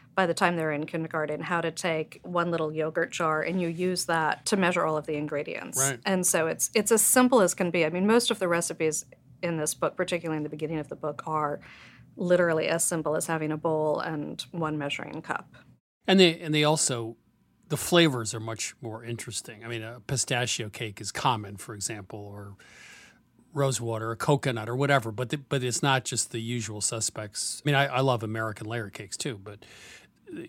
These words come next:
Speaker 2: there's
Speaker 1: I do
Speaker 2: more
Speaker 1: too.
Speaker 2: diversity <laughs> in the flavorings, I think, right?
Speaker 1: It, entirely. And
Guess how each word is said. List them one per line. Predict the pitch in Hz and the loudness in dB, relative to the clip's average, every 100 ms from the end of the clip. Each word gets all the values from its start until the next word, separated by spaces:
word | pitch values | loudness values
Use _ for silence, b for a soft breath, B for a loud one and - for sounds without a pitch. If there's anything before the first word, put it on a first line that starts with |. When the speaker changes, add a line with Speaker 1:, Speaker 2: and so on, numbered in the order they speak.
| - | -8
Speaker 2:
there's | 143 196 | 6 8
Speaker 1:
I | |
do | 311 330 | 10 10
Speaker 2:
more | 151 | 8
Speaker 1:
too. | - | 8
Speaker 2:
diversity | 214 175 190 - 151 143 139 117 | 10 12 12 10 8 6 4 6
<laughs> | |
in | 190 | 6
the | 147 | 4
flavorings, | - 139 139 113 104 101 101 | 2 4 4 2 -4 -4 -6
I | 101 | -6
think, | 110 98 | -8 -10
right? | 110 107 | -10 0
Speaker 1:
It, | 277 277 | 0 4
entirely. | 285 285 285 311 330 220 | 4 6 6 6 6 4
And | 247 | 4